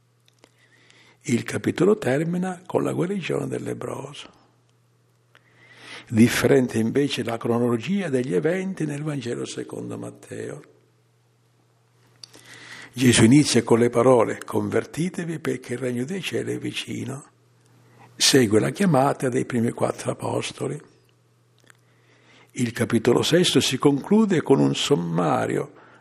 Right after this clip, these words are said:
nel quale è detto che Gesù percorreva tutta la Galilea, insegnando nelle loro sinagoghe, annunciando il Vangelo del Regno e guarendo ogni sorta di malattie e di infermità nel popolo.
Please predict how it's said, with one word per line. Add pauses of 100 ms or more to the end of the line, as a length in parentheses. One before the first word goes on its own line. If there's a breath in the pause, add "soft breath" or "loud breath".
nel
quale
è
detto
che (400 soft breath)
Gesù
percorreva
tutta
la
Galilea, (540 loud breath)
insegnando
nelle
loro
sinagoghe, (220 loud breath)
annunciando
il
Vangelo
del
Regno (220 soft breath)
e
guarendo
ogni
sorta
di
malattie
e
di
infermità
nel
popolo.